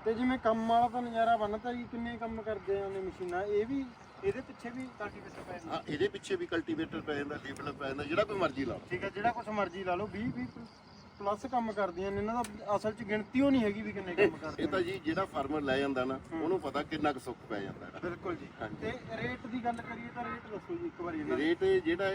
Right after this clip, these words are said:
Speaker 2: ਇਹ ਸਾਡਾ ਫੋਰ ਐਚ ਪੀ ਦਾ ਇੱਕ ਸੌ ਪੰਜ ਸੀ ਸੀ ਚੇਤਕ ਮਾਡਲ ਆ,
Speaker 1: ਹੂੰ।
Speaker 2: ਇਹਦਾ ਜਿਹੜਾ ਰੇਟ ਆ, ਅਹ, ਤੀਹ ਹਜ਼ਾਰ ਰੁਪਈਆ।
Speaker 1: ਤੀਹ ਹਜ਼ਾਰ?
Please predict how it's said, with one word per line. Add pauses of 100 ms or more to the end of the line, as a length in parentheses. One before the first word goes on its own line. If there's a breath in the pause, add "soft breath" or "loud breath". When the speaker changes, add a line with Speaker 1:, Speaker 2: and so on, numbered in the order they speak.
(120)
Speaker 2:
ਇਹ
ਸਾਡਾ
ਫੋਰ
ਐਚ
ਪੀ
ਦਾ
ਇੱਕ
ਸੌ
ਪੰਜ
ਸੀ
ਸੀ
ਚੇਤਕ
ਮਾਡਲ
ਆ, (120)
Speaker 1:
ਹੂੰ। (140)
Speaker 2:
ਇਹਦਾ
ਜਿਹੜਾ
ਰੇਟ
ਆ,
ਅਹ, (120)
ਤੀਹ
ਹਜ਼ਾਰ
ਰੁਪਈਆ। (380)
Speaker 1:
ਤੀਹ
ਹਜ਼ਾਰ?